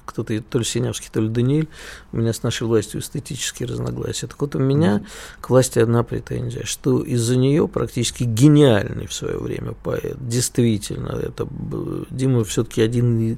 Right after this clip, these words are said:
Speaker 1: одно из главных поэтических явлений двадцатого и двадцать первого
Speaker 2: Кто, Дим
Speaker 1: века.
Speaker 2: Быков?
Speaker 1: Да.
Speaker 2: Я так не читаю.
Speaker 1: Ну,
Speaker 2: Почитай
Speaker 1: по-,
Speaker 2: последний.
Speaker 1: прозаик хр-, нет, последние не надо, я говорю, а был, был. То есть вот то, что он делал, э, многие его стихи, они действительно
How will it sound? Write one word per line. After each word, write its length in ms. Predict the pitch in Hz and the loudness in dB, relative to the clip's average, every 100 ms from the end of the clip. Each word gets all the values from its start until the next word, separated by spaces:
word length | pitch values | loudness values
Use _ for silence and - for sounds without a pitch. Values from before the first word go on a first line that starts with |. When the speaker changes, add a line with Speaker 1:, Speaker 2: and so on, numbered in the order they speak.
| - - - - | -8 -16 -16 -14
Speaker 1:
одно 440 | - 117 110 113 113 | -2 2 4 4 4
из 100 | 113 | 6
главных 320 | 117 98 - | 4 4 0
поэтических 680 | 110 104 127 - - 113 | -2 -2 -4 -6 -6 -4
явлений 380 | - 110 110 113 | -2 0 0 -4
двадцатого 580 | 123 107 - 113 - 113 | -4 -4 -2 -4 -4 -6
и 140 | - | -6
двадцать 340 | - - 113 - | -6 -6 -8 -8
первого 220 | - - - | -8 -2 2
Speaker 2:
Кто, 100 | 101 | 4
Дим 160 | 135 | 4
Speaker 1:
века. 120 | 180 175 82 | 4 2 0
Speaker 2:
Быков? 140 | 120 | 0
Speaker 1:
Да. 160 | 110 104 | -2 0
Speaker 2:
Я 140 | 113 107 | 2 2
так 120 | - | 0
не 100 | 117 | -4
читаю. 480 | - 104 82 80 - 135 | -2 0 0 -2 -6 4
Speaker 1:
Ну, 160 | 139 | 6
Speaker 2:
Почитай 320 | 120 131 143 | 8 10 10
Speaker 1:
по-, 60 | 120 | 12
Speaker 2:
последний. 20 | |
Speaker 1:
прозаик 440 | 139 151 185 196 - 151 110 - | 10 12 12 10 6 2 2 0
хр-, 80 | 117 | 0
нет, 200 | 117 98 - | 0 -2 2
последние 540 | - - 208 180 139 | 2 6 8 10 8
не 140 | 139 | 8
надо, 280 | 160 165 110 | 8 8 6
я 80 | 104 | 4
говорю, 160 | 113 120 | 6 8
а 80 | 123 | 6
был, 420 | 113 151 120 95 - - - - | 8 10 10 6 -6 -20 -18 -2
был. 340 | 117 123 95 - - - - - - | 6 6 6 -2 -20 -20 -20 -20 4
То 140 | 123 | 8
есть 220 | 113 - | 8 4
вот 260 | 117 113 107 | 4 4 6
то, 140 | 127 | 4
что 260 | 120 - 113 | 4 6 8
он 200 | 113 113 | 8 6
делал, 600 | 139 190 175 127 113 113 | 6 8 10 10 8 6
э, 460 | 110 107 107 107 104 | 4 4 4 2 2
многие 380 | 117 120 117 113 | 4 4 6 4
его 180 | 110 | 4
стихи, 460 | 107 - 131 160 - | 2 -2 -4 0 0
они 240 | - 117 | 2 0
действительно 720 | 117 113 - 147 147 123 117 | 0 -4 0 0 2 0 -2